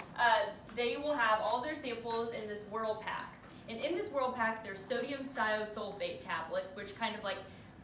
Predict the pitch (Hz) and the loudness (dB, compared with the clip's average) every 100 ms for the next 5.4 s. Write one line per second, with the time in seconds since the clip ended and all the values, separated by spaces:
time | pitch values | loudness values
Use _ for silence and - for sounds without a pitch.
0 | - - - 285 302 285 269 233 226 254 | -14 -14 0 2 6 4 4 0 -4 0
1 | 254 240 226 220 214 220 226 214 214 214 | 0 0 -2 -2 -4 -4 -2 -2 0 0
2 | 208 185 - 214 214 220 196 185 190 190 | 2 0 0 -2 -2 -2 -2 -2 -4 -4
3 | 196 190 - 381 262 226 233 226 - - | -6 -6 -4 -4 -4 -2 0 2 0 -6
4 | - 254 247 240 226 220 - 254 240 233 | -2 4 6 6 2 0 -2 2 2 2
5 | 220 208 214 | 0 -2 -4